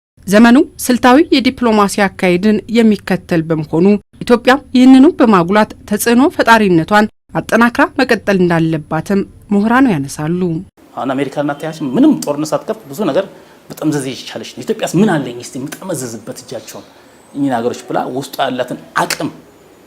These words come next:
Speaker 2: ይሄ ራሱ የዲፕሎማሲ ሶፍት ፓወር ነው የሚባለው። የኢኮኖሚ ፓወር ሊሆን ይችላል፣ ሌሎችም ያላትን ውሃም ሊሆን ይችላል፣ ምንም ሊሆን ይችላል፣ ማዕድንም ሊሆን ይችላል፣ የሚሰጥ ነገርም ሊሆን ይችላል። በዓለም አቀፍ መድረክ ላይ ተጽዕኖ አሳድረን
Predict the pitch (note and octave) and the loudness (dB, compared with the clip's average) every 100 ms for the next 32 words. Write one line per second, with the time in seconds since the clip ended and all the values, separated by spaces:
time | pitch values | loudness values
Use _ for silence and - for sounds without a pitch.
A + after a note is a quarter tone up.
0 | _ - C#3 F#3+ F#3 G#3 D#3 D#3 D3+ D4 | _ -10 0 2 2 2 0 -2 0 -2
1 | - - D#3 D3+ - C3 B2 G#2 - - | 0 0 0 -4 -4 0 0 -2 -14 -14
2 | - G#2+ A2 B2+ D3 D3 - C3 B2+ A#2 | -14 -8 -8 -4 -2 -4 -2 -2 -2 -6
3 | A#2+ C#3+ C#3 C#4+ D#4+ G#3+ C#3+ B2 B2+ G2+ | -8 -8 -4 -4 -2 -2 0 -2 -4 -8
4 | - - - - - G3+ F#3+ D#3+ E3 D#3+ | -16 -20 -20 -14 -4 0 2 2 0 -2
5 | F#3+ A3 E4 D#4 G3+ - B2 B2 F#3+ D#3 | -6 -2 -2 0 -2 -2 -6 -8 -8 0
6 | C4 G3+ D#3 D3+ D#3+ E3+ - - - - | 2 2 0 -2 -4 -6 -8 -20 -20 -8
7 | D#3+ - F3 F3+ D#3+ D#3+ C#3+ D3 C#3+ D#3+ | 0 2 2 0 0 0 0 -4 -4 -4
8 | E3 - C3 B2+ C3+ - - A#2+ - - | -4 -4 0 0 0 -6 -8 -8 -6 -10
9 | - G#2+ A#2+ C#3 C#3 C3 B2+ - C#3+ B2 | -10 -6 -6 -4 -4 -4 -6 -8 -8 -2
10 | C#3+ B2+ - G#3+ | -2 -2 2 4